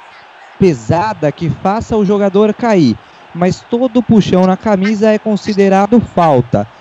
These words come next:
Puxão dentro da grande área é falta, falta dentro da grande área é pênalti, Aldo Luiz.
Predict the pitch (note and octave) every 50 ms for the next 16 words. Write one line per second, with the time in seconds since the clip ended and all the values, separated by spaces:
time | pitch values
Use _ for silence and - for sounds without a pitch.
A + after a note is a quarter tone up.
0 | - - - - - A#3 A3+ - - - A#3 A#3+ B3+ B3 G#3+ F#3+ A3 A#3+ A#3+ -
1 | B3 A3 A3 A3 G3+ G3+ G#3+ G#3+ G#3 F3+ G#3 G3 G3+ A3 A#3 A#3 - - A3 G3
2 | E3+ C#3+ B2+ - - A2 A2 - - - F#3 F3+ G3 - G#3 F#3 F3+ F#3+ F#3+ G3
3 | F#3 F#3 G3 G3+ F#3 F#3 F#3+ F#3 F#3+ F#3+ F#3+ G#3 G3 - - - A3 - - -
4 | - - - - A#3 B3 A#3+ G#3+ F#3 E3+ D#3 D3 C#3 - - D#3+ D3 C#3 C3+ D3
5 | D3+ F3 G3+ G3 C#3 G#2 - - - -